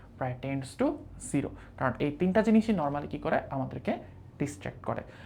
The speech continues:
আর মোবাইলের অ্যাপ ইউজ করে মোবাইলের ব্যবহার কমানো, এগুলো actually পসিবল হয় না, so এগুলো ট্রাই না করাই বেটার। আমি যেটা বললাম, এই হ-, আহ, হাইড আউট পদ্ধতিটা ইউজ করে তুমি হচ্ছে ডিট্যাচড হইতে পারো।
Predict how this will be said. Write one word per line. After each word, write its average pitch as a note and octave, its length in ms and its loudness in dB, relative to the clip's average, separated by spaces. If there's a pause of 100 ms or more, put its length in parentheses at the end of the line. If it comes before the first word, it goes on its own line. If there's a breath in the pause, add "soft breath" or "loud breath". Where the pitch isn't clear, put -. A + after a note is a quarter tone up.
(140 loud breath)
আর B2+ 280 6 (1000 loud breath)
মোবাইলের E3 680 12
অ্যাপ E3 440 4 (120)
ইউজ E3 380 10
করে E3 160 4
মোবাইলের D3+ 520 8
ব্যবহার D3 360 6
কমানো, D#3+ 380 4
এগুলো D#3+ 280 6
actually D3+ 380 0
পসিবল D3+ 400 2
হয় D3 180 4
না, G#3+ 180 4
so D#3 60 2
এগুলো C#3+ 320 4
ট্রাই C#3+ 260 6
না C3+ 240 0
করাই C#3+ 220 6
বেটার। C3+ 280 8 (460 loud breath)
আমি C3+ 180 0
যেটা C3+ 200 2
বললাম, C3+ 320 4 (320 loud breath)
এই C3 160 2
হ-, C3 160 -2
আহ, C3+ 280 8
হাইড D3+ 280 8
আউট F3 220 8
পদ্ধতিটা E3 380 4
ইউজ D#3 280 4
করে C4 160 0
তুমি C#3+ 200 0
হচ্ছে C#3+ 260 0
ডিট্যাচড D3+ 460 4
হইতে F#3 180 8
পারো। - 160 4